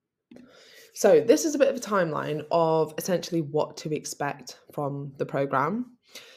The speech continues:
So I'm gonna start kind of pre-start, which was the mindset prep. So you were sent that as soon as you signed up. It's really important that you do that. Many people fail on their diets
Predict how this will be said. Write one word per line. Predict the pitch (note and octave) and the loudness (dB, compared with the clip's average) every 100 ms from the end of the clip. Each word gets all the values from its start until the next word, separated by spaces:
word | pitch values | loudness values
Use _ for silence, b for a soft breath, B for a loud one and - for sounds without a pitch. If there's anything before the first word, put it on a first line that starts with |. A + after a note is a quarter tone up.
| B | B
So | F#3+ | 2
I'm | |
gonna | G#3+ C4+ | 4 4
start | C4+ G#3+ G3+ - | 2 2 4 2
kind | - E3+ | -2 -4
of | D#3 - _ | -4 -6 _
pre-start, | - - F#3 G3+ G3+ - - - F3+ G#3+ - | -12 -2 0 0 -4 -2 -2 -2 -2 -4 -8
which | - D#3 - | -6 -6 -4
was | D3+ - | -6 -4
the | D#3 | -4
mindset | D3 D3 C#3+ - | -2 -6 -6 -8
prep. | - B2+ - - | -6 -6 -6 -6
So | D3+ | -6
you | D3 | -4
were | |
sent | D3 D#3+ D3+ | -6 -6 -8
that | D3+ | -10
as | - - | -10 -8
soon | D3+ D#3 | -8 -6
as | C#3+ | -8
you | C#3 | -10
signed | - B2+ B2+ | -6 -6 -4
up. | B2 D3+ - | -4 -6 -10
It's | - C3+ D3 | -20 -18 -14
really | D#3+ E3+ E3+ D#3 | -4 0 2 2
important | D3+ - C3+ C#3+ | -2 -2 -4 -4
that | C#3 | -6
you | - | -6
do | B2+ B2+ | -4 -2
that. | C3 E3+ - _ _ B B B | -2 -4 -6 _ _ B B B
Many | D#3 E3+ F#3+ | 2 4 4
people | G3+ F#3+ F#3 | 2 -2 -4
fail | E3+ D#3 D#3 | -2 2 2
on | D3 | 0
their | C#3+ | -4
diets | C#3 C#3 C3+ - - | -2 -2 -2 -4 -10